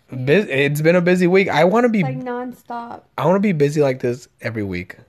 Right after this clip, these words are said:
Speaker 1: But of course, here in L A where I could be with you
Speaker 2: <laughs>
Speaker 1: all the time, you know?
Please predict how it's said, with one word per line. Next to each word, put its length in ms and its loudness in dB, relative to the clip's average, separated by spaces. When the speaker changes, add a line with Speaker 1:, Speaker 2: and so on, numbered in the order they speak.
Speaker 1:
But 140 -2
of 120 -2
course, 320 2
here 200 -4
in 80 -4
L 180 -4
A 140 -2
where 160 -6
I 40 -8
could 180 -14
be 140 -6
with 240 -12
you 220 -14
Speaker 2:
<laughs> 400 -6
Speaker 1:
all 160 -4
the 100 -6
time, 260 -6
you 60 -4
know? 240 -2